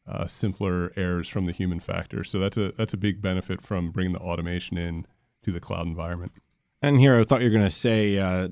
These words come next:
Speaker 2: "Why did, uh, Dave m-, m-, start messing with coders and blaming the coders so you can yell at coders?" I mean, director of engineering, I figured that was what you were gonna go down that path, but that's okay too. One of the things I heard recently at, at a cyber event was all about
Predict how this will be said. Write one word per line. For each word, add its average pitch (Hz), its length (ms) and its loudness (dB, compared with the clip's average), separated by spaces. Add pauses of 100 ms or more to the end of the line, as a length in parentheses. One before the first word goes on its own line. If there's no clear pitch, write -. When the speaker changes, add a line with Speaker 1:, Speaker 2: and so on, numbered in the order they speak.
Speaker 2:
"Why 110 460 -2
did, 98 400 -2
uh, 104 80 -2
Dave 98 320 2
m-, 95 340 0
m-, 92 160 0
start - 220 -4
messing 95 280 -2
with - 240 -6 (220)
coders 104 480 4
and 95 100 2
blaming 98 360 4
the 85 80 -2
coders 107 460 2
so 107 100 2
you - 20 2
can 107 160 4
yell 107 180 6
at - 60 2
coders?" 117 200 4
I - 20 0
mean, 104 140 6
director 131 260 4
of 117 40 2
engineering, 120 440 6
I 107 60 2
figured 120 240 4 (180)
that 135 100 8
was 131 160 6
what 110 100 0
you 117 60 4
were 110 60 4
gonna 95 180 2
go 104 140 2
down 104 220 2
that 101 180 2
path, 92 280 0
but - 100 -8
that's 131 200 -2
okay 95 240 -2
too. 92 260 0 (460)
One 156 400 2
of 190 80 6
the 156 60 2
things 156 160 4
I 135 100 6
heard 117 240 4
recently 113 560 4
at, 101 140 2
at 104 140 0
a 95 80 2
cyber 104 380 2
event 101 360 2 (100)
was 101 380 2
all 101 340 2
about 95 400 0